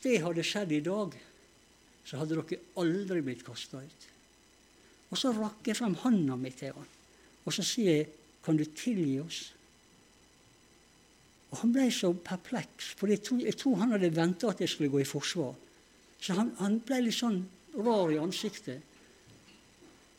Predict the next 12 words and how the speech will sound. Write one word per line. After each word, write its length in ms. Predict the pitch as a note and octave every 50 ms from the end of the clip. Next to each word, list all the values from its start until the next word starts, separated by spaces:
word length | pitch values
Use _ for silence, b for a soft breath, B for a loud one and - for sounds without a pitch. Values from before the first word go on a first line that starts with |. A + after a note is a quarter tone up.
| _ _ _ - - _ - G#3+
Og 60 | G#3+
så 140 | - B3+ A3+ -
så 340 | - - - - - C#4+ B3 G3+ E3
han 120 | D#3 D3 -
på 160 | - D#3+ D3+ C#3+
meg, 380 | C#3+ C#3 D3+ F#3 - - - - -
og 80 | F#3+
så 100 | - A3+
flirer 640 | G3 - - - - G#3+ G3+ G#3 A3 A#3 A#3 A#3+ B3
han 160 | G#3 E3+ D3+
litt 160 | D3+ D3+ D3 -
sånn, 240 | - G#3 F#3 F3